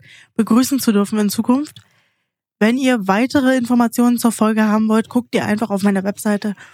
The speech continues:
Dort findet ihr nämlich alles, was es um die Podcast-Folge zu wissen gibt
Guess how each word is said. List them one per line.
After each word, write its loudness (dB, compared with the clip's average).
Dort 0
findet -2
ihr -4
nämlich 0
alles, -2
was -2
es -4
um 0
die 0
Podcast-Folge -4
zu -8
wissen -2
gibt -6